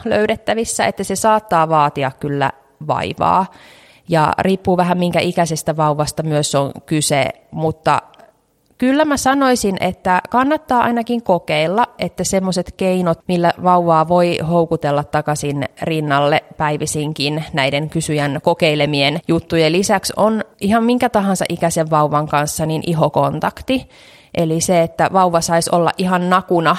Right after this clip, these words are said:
esimerkiksi kantorepussa, niin että itsekin on mahdollisimman vähissä vaatteissa. Ö, semmonen, voisi sitä sanoa ehkä pesimiseksi vähän isommankin vauvan kanssa, mut et vietetään aikaa niin, että itellä on mahdollisimman semmoset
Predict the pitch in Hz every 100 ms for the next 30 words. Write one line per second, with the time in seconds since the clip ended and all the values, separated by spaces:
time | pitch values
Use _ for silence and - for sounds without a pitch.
0 | - 185 208 190 170 170 - 147 147 180
1 | 214 - 254 - 269 254 220 208 190 -
2 | 196 196 196 240 233 226 233 226 202 196
3 | 190 202 185 185 185 180 185 175 170 170
4 | - 170 170 - 165 - - _ - _
5 | - 180 175 175 - - 208 190 190 185
6 | 180 - _ - 180 170 - 254 262 269
7 | 247 240 247 247 233 247 233 226 220 -
8 | 214 208 214 220 208 190 190 185 175 170
9 | 175 170 175 - 180 196 208 254 240 220
10 | 202 185 - 208 208 - 160 156 170 160
11 | - - 202 214 180 160 165 170 175 160
12 | 151 143 156 151 147 147 -